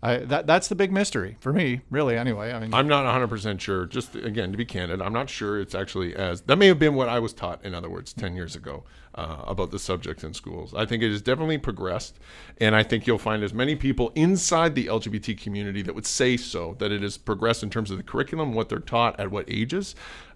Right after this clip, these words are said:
Speaker 2: If that's an open question, if we're interested to hear what those things are, because it's often, um, tr-, <laughs> I don't wanna say it's kept private, but it's not like the curriculum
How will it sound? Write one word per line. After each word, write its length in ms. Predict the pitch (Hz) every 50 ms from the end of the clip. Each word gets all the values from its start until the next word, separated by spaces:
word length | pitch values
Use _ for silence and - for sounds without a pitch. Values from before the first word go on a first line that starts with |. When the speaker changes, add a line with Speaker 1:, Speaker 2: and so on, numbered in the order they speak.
| - -
Speaker 2:
If 160 | 127 127 127
that's 240 | 143 143 156 - 185
an 60 | 190
open 200 | 190 175 180 170
question, 480 | - 175 185 180 - - - - - - -
if 160 | 123 113 117
we're 120 | 131 139
interested 460 | - 156 170 175 202 175 - 196 175
to 60 | 175 160
hear 240 | - - 170 170
what 200 | 160 147 160 160
those 200 | - 160 160 151
things 280 | - - 156 147 135 -
are, 220 | 139 143 139 110
because 320 | 95 120 113 - 123 117 120
it's 140 | 110 - 123
often, 420 | 98 123 139 - 135 135 127 - - - - - - -
um, 580 | - 117 110 110 110 110 107 107 107 104 98 - - 120 117 110 117 120
tr-, 140 | - - 180 - - -
<laughs> 140 | - -
I 100 | - - -
don't 120 | 131 139 143
wanna 100 | 131 123
say 100 | 139 131
it's 140 | 127 -
kept 260 | - - 147 - - -
private, 420 | 113 117 127 139 127 98 95 -
but 140 | 120 120 113
it's 160 | 113 - -
not 220 | 139 143 151 -
like 180 | 139 131 113 120
the 80 | 120 113
curriculum 560 | - - 113 120 117 - 110 101 98 95